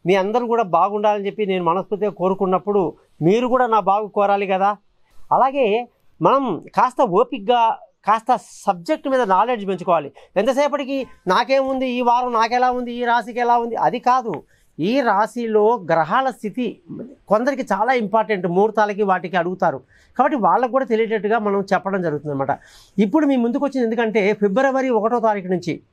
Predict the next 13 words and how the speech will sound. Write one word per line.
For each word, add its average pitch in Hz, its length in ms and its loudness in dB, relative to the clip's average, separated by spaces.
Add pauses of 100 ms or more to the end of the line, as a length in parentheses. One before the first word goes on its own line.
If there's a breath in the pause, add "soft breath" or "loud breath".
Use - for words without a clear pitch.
(160)
రెండు 190 180 4
వేల 226 100 2
ఇరవై 208 260 2
మూడు, 180 420 2 (300 loud breath)
ఇరవై 269 300 4
ఎనిమిదవ 269 440 2
తారీఖు 208 500 -2 (100)
ఈ 190 420 0
నెలాఖరు 214 440 0
వరకు, 180 240 -4
ఫిబ్రవరి 190 440 0
నెలాఖరు 190 420 0
వరకు 180 360 -2